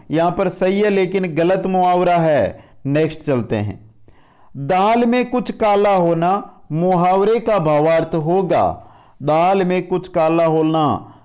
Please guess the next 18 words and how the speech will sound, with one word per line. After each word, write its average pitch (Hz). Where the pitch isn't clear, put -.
दाल 156
में 170
कुछ 165
काला 156
यानी 170
कुछ 175
आपको 160
आशंका 165
रहती 170
है। 165
चार 160
नंबर 165
आशंका 156
या 156
संदेह 156
होना 147
सही 147
रहेगा। 131